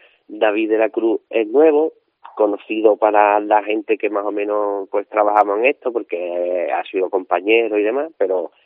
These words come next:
para el, el elector es nuevo. Óscar Torres era el que sí sale directamente, podemos así decirlo, del propio pleno de la corporación municipal, que sí se presenta, aunque él llega, eh, en, en mitad de, de este mandato, después de la,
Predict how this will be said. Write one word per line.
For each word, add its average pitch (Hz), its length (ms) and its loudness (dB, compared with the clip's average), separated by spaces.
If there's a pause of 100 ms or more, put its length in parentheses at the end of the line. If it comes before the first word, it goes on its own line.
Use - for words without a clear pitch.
(140)
para 90 220 2
el, 92 260 2
el - 80 -2
elector 98 500 0
es 98 80 -6
nuevo. 131 360 -2 (720)
Óscar 127 320 2
Torres 127 260 2
era 123 160 4
el 120 100 2
que 117 120 -2 (100)
sí 127 260 -6 (140)
sale 120 300 2
directamente, 120 640 0
podemos 117 420 0
así 120 140 -4
decirlo, 113 520 0
del 110 200 4
propio 113 520 2 (500)
pleno 139 340 2
de 131 100 0
la 117 100 -2
corporación 110 540 -2
municipal, 113 640 -2 (160)
que 110 220 0
sí 117 140 -10
se 113 120 -6
presenta, 113 600 -4
aunque 107 320 -2
él 107 140 -2
llega, 110 440 0 (540)
eh, 104 640 2
en, 110 200 -2
en 113 220 -2
mitad 113 420 0
de, 107 440 -4
de 104 140 0
este - 180 -12
mandato, 117 560 0
después 107 320 -2
de 104 80 2
la, 98 400 0